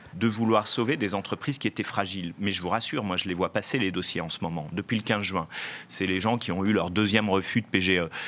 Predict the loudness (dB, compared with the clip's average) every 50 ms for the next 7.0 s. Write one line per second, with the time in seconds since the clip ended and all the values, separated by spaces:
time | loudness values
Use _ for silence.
0 | -10 -6 -2 0 2 2 2 0 2 2 0 0 2 0 0 0 0 0 2 2
1 | 2 4 4 2 2 2 0 -2 -2 -4 -2 -2 -2 0 2 2 2 2 0 -4
2 | -2 -4 -2 0 0 2 2 4 2 2 0 -4 -10 -14 -6 -2 0 2 4 4
3 | 2 4 2 0 0 -2 -4 -4 0 0 0 2 2 2 2 2 2 2 2 2
4 | 2 2 2 0 -2 -4 -4 -4 -4 -2 0 2 0 2 2 0 0 0 0 2
5 | 2 2 2 0 0 0 0 0 0 0 0 0 0 0 0 0 2 0 0 -2
6 | -2 -8 -10 -10 -12 -16 -14 -4 2 4 6 6 6 6 6 6 6 6 4